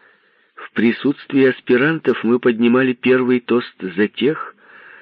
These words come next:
кто дал нам такую счастливую жизнь. И посвящённые, и аспиранты вкладывали в него нужный смысл. Вполне естественно, что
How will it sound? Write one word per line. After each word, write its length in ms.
кто 280
дал 340
нам 300
такую 440
счастливую 1000
жизнь. 640
И 80
посвящённые, 1000
и 220
аспиранты 800
вкладывали 800
в 100
него 420
нужный 680
смысл. 540
Вполне 600
естественно, 600
что 240